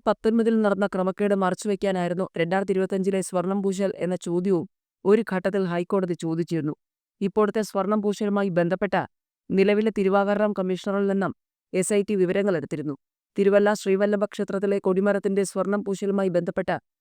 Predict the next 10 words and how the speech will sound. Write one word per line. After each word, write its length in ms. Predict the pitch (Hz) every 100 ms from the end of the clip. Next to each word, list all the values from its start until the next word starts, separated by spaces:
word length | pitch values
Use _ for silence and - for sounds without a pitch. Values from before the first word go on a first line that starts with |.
| _ -
സ്മാർട്ട് 380 | - 208 220
ക്രിയേഷൻസിന്റെ 640 | 208 202 202 202 196 208 196
ആൾക്കാരുമായി 560 | 180 196 190 190 165 127 _ _ _ -
തിരുവാഭരണം 540 | 190 202 196 196 202 196
കമ്മീഷണർ 400 | 190 185 202 185
സംസാരിച്ചിരുന്നതായി 920 | 185 180 196 190 185 185 190 175 143 -
എസ് 160 | 175 -
ഐ 60 | 190
ടിക്ക് 240 | 190 190
വിവരം 320 | 190 175 185